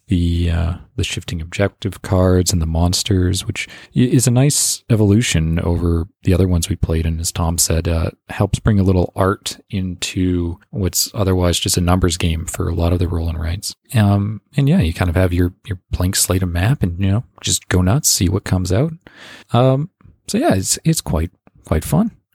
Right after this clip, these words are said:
Uh, it's a solid recommendation if you're interested in that rolling right genre,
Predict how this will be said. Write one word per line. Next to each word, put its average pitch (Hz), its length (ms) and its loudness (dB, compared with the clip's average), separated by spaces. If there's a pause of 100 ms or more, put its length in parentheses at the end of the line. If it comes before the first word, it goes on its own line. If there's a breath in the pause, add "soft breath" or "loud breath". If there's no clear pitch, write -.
Uh, 151 80 2
it's 151 240 0
a 151 260 4 (160)
solid 101 360 2
recommendation 92 840 0
if - 400 -4
you're 95 360 0 (120)
interested 92 560 0
in 92 100 0
that 87 260 -2
rolling 87 260 -2
right 85 280 -2
genre, 107 560 2